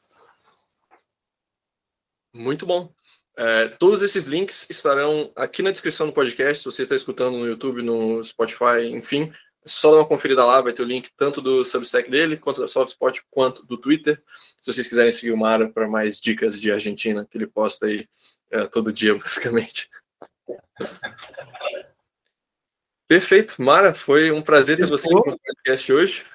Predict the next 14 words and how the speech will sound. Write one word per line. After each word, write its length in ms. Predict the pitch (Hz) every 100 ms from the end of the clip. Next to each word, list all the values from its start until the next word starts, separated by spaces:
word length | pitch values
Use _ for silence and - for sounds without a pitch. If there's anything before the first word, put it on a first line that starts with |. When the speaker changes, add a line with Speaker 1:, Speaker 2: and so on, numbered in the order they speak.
| _ _ - _ _ -
Speaker 2:
Sextou. 840 | - 143 - - 151 180 233 247 -
O 760 | - 151 160 165 156 151 147
Mara 260 | 135 139 147
certamente 540 | - 147 147 143 127
vai 140 | 143 139
de 100 | 127
vinho 180 | 143
argentino 640 | 143 127 139 131 - 147 160
e 60 |
agora 240 | 160 151 147
fiquei 160 | -
com 120 | 151 151
vontade 340 | 147 139 135
também. 340 | 143 127 120